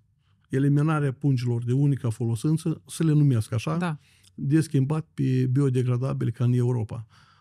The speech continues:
Speaker 1: O pungă biodegradabilă este, este foarte bună pentru mediu,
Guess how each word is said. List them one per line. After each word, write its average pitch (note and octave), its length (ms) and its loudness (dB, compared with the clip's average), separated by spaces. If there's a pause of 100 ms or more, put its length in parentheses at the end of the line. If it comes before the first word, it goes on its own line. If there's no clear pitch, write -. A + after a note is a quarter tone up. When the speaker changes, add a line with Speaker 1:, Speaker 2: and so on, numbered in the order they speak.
Speaker 1:
O C3 160 0
pungă G#3+ 360 2
biodegradabilă C#3+ 1160 0 (1300)
este, F3 340 -2
este D#3 380 0
foarte G3+ 340 -2
bună F3+ 300 0
pentru E3 300 -2
mediu, D#3 540 0